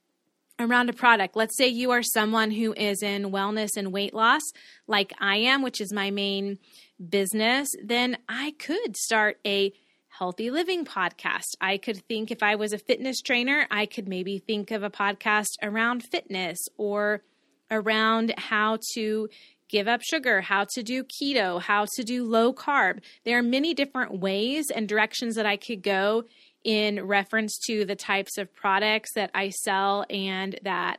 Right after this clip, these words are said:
I use in my business. If you are someone who is in an essential oils business, I love oils, by the way,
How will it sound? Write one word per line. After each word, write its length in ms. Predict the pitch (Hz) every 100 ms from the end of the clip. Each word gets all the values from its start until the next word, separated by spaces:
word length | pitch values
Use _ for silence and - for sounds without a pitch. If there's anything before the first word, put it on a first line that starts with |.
| -
I 460 | 185 180 175 180 180 _ _ _
use 420 | 202 214 214 220 -
in 220 | 185 180
my 120 | 190
business. 460 | 226 403 247 175 170 -
If 140 | 226 226
you 180 | 254 294
are 120 | 285
someone 520 | - 262 247 254 254
who 240 | 233 247
is 180 | 254 247 -
in 420 | 214 214 220 214
an 240 | - 202 208
essential 460 | 196 196 185 226 -
oils 480 | 339 370 190 - - _ _
business, 380 | 196 - - 175 - - -
I 140 | 190
love 320 | 185 180 175 -
oils, 400 | 190 175 175 190
by 200 | 196 190
the 100 | 180
way, 320 | 175 190 269